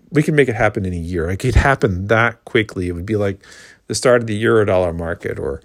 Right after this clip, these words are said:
the start of the foreign exchange market. It could be just something which just happens really fast. And I'm really confident that people in the investment business can turn this on and make this work. And there's so many talented people who would understand how to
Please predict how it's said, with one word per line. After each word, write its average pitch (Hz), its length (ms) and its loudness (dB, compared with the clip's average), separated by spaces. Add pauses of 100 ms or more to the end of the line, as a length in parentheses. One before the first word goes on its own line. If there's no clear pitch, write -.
(180)
the 127 80 -4
start 135 240 2
of 113 80 0
the 107 60 -2
foreign 113 280 2
exchange 101 500 -6
market. 82 380 -8
It 123 140 -2
could 120 160 0
be 131 120 -2
just 117 220 -2
something 127 320 -2
which 98 220 -4
just - 340 2 (160)
happens 110 680 -4 (560)
really 170 300 6
fast. 95 520 0 (340)
And 98 320 -2
I'm 98 320 -4
really 151 240 6
confident 110 500 0
that 101 240 -2
people 113 260 -4
in 107 60 -2
the 104 60 -2
investment 101 320 -4
business 98 280 -2
can 87 220 -6 (120)
turn 135 220 0
this 123 160 0
on 110 160 2
and 101 80 0
make 104 180 -2
this - 200 -8
work. 104 380 0 (580)
And 92 260 0
there's 90 160 -2
so 156 80 4
many 147 160 4
talented 110 360 2
people 98 560 2
who 95 260 -2
would - 240 -6
understand 113 480 -4
how 104 100 -2
to 92 280 -4